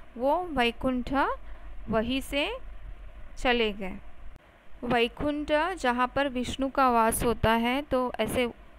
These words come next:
कहते हैं कि विठ्ठल विष्णु ही है, विष्णु का ही अवतार है। तो ज्ञानेश्वर विठ्ठल भक्त थे,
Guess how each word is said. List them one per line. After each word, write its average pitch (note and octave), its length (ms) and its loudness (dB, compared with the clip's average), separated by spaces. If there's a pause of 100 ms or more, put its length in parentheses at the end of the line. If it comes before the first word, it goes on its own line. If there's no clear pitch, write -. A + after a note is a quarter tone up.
कहते A#3 320 2
हैं F4 100 0
कि D4+ 140 -4
विठ्ठल C4 520 2
विष्णु C4+ 460 -2
ही D#4+ 180 -2
है, D#4+ 280 2
विष्णु C4 320 -4
का C4 140 0
ही D4 160 -2
अवतार C4 440 0
है। D4 240 -2 (520)
तो B3+ 260 2
ज्ञानेश्वर B3 640 0
विठ्ठल C4+ 440 4
भक्त C4+ 300 2
थे, C4+ 380 0